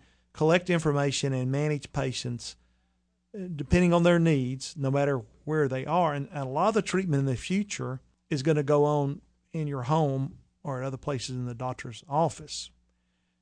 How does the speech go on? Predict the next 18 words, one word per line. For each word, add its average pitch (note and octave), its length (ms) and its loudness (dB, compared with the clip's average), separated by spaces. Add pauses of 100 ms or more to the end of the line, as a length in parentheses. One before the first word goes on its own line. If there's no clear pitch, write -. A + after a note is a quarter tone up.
(120)
And D3+ 140 0
the C3+ 40 -2
payment G#3 360 6
structure E3+ 340 0
is B2+ 80 -2
gonna C#3 180 2
support F3+ 480 0
that - 280 -12 (260)
down C3 240 -4
the A#2+ 80 -6
road. B2+ 360 -8
So, C3 400 -4 (220)
um, C3 400 -8
y-, D3+ 240 -8
y-, F3+ 160 -14
right E3+ 260 -2
now, D#3+ 480 2
largely, C#3+ 680 -6